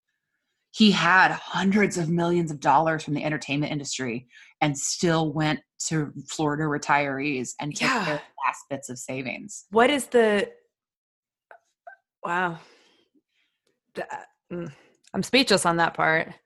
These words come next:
Speaker 1: Yeah.
Speaker 2: He, so
Speaker 1: So
Speaker 2: he truly just, he liked conning to con. It's
Speaker 1: Yeah.
Speaker 2: not even that he needed more money or that
Speaker 1: And it
Speaker 2: he
Speaker 1: was never enough.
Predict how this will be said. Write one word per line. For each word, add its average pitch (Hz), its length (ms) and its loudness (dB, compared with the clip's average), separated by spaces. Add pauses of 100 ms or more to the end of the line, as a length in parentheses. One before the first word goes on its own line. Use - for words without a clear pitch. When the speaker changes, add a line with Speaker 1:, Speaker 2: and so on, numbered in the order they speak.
(380)
Speaker 1:
Yeah. 151 220 -2
Speaker 2:
He, - 1200 -6
so 185 100 6
Speaker 1:
So 240 60 6
Speaker 2:
he 240 160 6
truly 233 400 8
just, 190 280 0 (120)
he 180 180 2
liked 175 320 4
conning 160 360 4
to 151 60 -2
con. 147 520 -2 (600)
It's 143 80 0
Speaker 1:
Yeah. 226 60 4
Speaker 2:
not 165 180 4
even 170 180 4
that 165 100 6
he 165 120 2
needed 160 280 2
more 160 160 4
money 156 540 0
or 156 100 2
that 151 100 4
Speaker 1:
And 202 100 6
it - 40 4
Speaker 2:
he - 40 0
Speaker 1:
was 185 160 0
never 180 300 4
enough. 165 520 -2